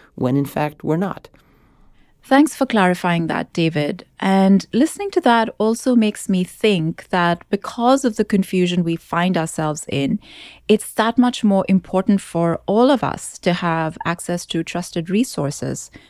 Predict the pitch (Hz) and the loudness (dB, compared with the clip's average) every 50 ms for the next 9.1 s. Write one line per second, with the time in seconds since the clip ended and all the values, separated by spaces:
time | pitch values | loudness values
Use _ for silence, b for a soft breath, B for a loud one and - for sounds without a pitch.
0 | B B - 160 - - 170 165 - - 202 180 180 165 175 160 165 - - - | B B -2 -2 -2 0 -2 -2 -2 0 0 0 0 0 0 -2 -2 -2 -8 -14
1 | - - 170 165 156 151 160 156 151 147 - - - 151 147 147 - - 147 143 | -8 -4 -2 -2 -2 0 -2 -2 -2 -2 -4 -6 -6 -6 -6 -6 -6 -8 -10 -10
2 | 147 151 151 127 - - - - - _ _ B B B B B B B B B | -6 -6 -6 -6 -6 -8 -12 -18 -20 _ _ B B B B B B B B B
3 | B - 240 233 262 254 277 262 254 - 302 320 330 - 381 381 330 262 - 202 | B 2 4 4 4 4 4 2 2 2 2 2 2 2 -2 -2 -2 0 0 0
4 | 190 185 185 190 - 196 190 185 185 180 180 - 170 165 170 - 196 202 202 - | 2 0 0 0 0 0 2 2 2 0 0 -2 -2 -2 -2 -2 -2 -2 -2 0
5 | - 196 196 190 - - 196 196 190 190 - - 180 180 170 - 190 - - 220 | 0 0 0 0 -2 -2 -2 -2 -2 -2 -4 -2 0 0 2 2 0 0 -2 0
6 | 214 202 196 196 196 - - 185 - - 180 170 180 180 170 - 170 165 156 - | 0 0 0 0 -2 -4 -6 -8 -2 0 0 0 0 -4 -4 -4 -4 -6 -4 -4
7 | 175 175 - - 180 175 175 170 170 - 165 160 160 - - - 180 170 165 - | -6 -6 -4 -4 -2 0 0 0 -2 -4 -6 -6 -6 -8 -8 -6 -4 -4 -4 -4
8 | _ - 165 170 - 170 156 156 143 - 156 156 156 147 - - - - - - | _ -6 -6 -4 -4 -2 -4 -4 -2 -2 -2 0 0 -2 -2 -4 -8 -10 -12 -16
9 | - | -18